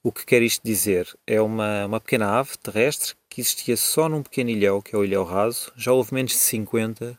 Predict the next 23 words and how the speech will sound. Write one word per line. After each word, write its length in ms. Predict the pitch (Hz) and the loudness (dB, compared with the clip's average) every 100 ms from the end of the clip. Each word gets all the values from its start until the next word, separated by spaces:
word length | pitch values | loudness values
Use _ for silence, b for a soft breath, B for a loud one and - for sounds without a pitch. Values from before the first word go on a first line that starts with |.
| _ | _
no 80 | 107 | -6
mundo 220 | 107 101 | -4 -4
inteiro 520 | 101 92 92 92 127 - B B B B B - | -6 -6 -4 -4 -6 -12 B B B B B -6
e 160 | 110 | -2
nós 440 | 113 117 123 127 - | 0 0 0 -2 -6
criámos 560 | - 113 117 120 117 | -4 -4 -2 -2 -4
uma 180 | 117 113 | -2 -2
nova 260 | 110 107 110 | -2 -2 -4
população 880 | - 107 110 - - 110 117 117 - | -6 -2 0 0 -2 -2 -4 -8 -10
na 120 | 120 | -4
Ilha 160 | 113 110 | 0 0
de 60 | - | 0
Santa 280 | 120 107 | -2 -2
Luzia, 380 | 113 101 104 95 | -2 -2 -2 -2
onde 100 | 92 | 0
ela 140 | 98 101 | 2 2
já 160 | 101 | 0
existiu 440 | 98 - - 107 98 | 0 -2 -2 0 0
há 60 | |
muitas 320 | 95 98 - | -2 -6 -6
centenas 440 | - 101 101 95 95 | -6 -6 -6 -6 -4
de 80 | 101 | -4
anos, 360 | 110 127 - | -4 -8 -14